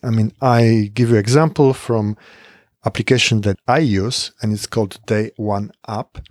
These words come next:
You need to allow your location to be checked. And I know, I know, it's privacy.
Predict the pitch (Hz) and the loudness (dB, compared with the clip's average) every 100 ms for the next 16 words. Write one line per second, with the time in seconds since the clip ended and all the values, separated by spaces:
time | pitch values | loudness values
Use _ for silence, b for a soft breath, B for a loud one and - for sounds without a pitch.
0 | _ - 175 196 190 151 139 127 127 123 | _ 2 2 4 0 2 4 4 4 4
1 | 120 - 143 135 - 107 98 98 - - | 2 0 0 0 -2 -6 -8 -10 -18 -20
2 | 95 95 - 101 - - - _ B B | -16 -12 -10 -10 -12 -20 -20 _ B B
3 | B B - 107 117 151 165 165 170 143 | B B -4 -2 2 4 4 4 4 4
4 | 135 143 - - 131 - 127 120 120 117 | 2 0 -4 -10 -8 -4 0 2 2 0
5 | - 117 123 | 0 0 0